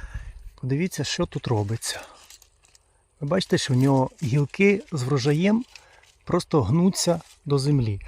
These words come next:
І так по всіх гілках. Оце якщо я підніму, там буде така сама ситуація. Бачите, скільки, яка кількість горішків.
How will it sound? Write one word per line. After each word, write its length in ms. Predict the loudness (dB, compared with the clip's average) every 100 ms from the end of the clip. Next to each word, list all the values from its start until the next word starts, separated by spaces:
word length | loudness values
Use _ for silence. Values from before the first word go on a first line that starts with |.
| -14 -12 -6
І 60 |
так 240 | 2 2 2
по 80 | 0
всіх 300 | 0 2 2
гілках. 400 | 2 2 2 2
Оце 220 | 2 4
якщо 240 | 4 4 2
я 80 | 2
підніму, 520 | 0 2 4 4 2
там 180 | 0 0
буде 220 | 0 -2 -2 -4 -4 -2
така 240 | -2 0
сама 440 | 0 2 2 0 -4 -12 -20 _
ситуація. 680 | -8 -2 4 4 4 -2 -6
Бачите, 380 | -4 -2 -2 -4 -6 -16 -16 -14 -10
скільки, 480 | -4 2 2 2 0
яка 260 | 0 -2
кількість 400 | 0 -2 0 0
горішків. 580 | 2 2 2 2 0